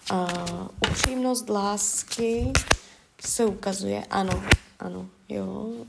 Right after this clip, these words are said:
obou straně. Vlastně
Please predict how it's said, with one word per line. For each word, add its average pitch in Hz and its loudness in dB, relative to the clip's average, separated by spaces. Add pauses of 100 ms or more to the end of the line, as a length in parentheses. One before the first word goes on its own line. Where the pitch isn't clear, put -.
(180)
obou 196 -4
straně. 196 -4 (840)
Vlastně 190 0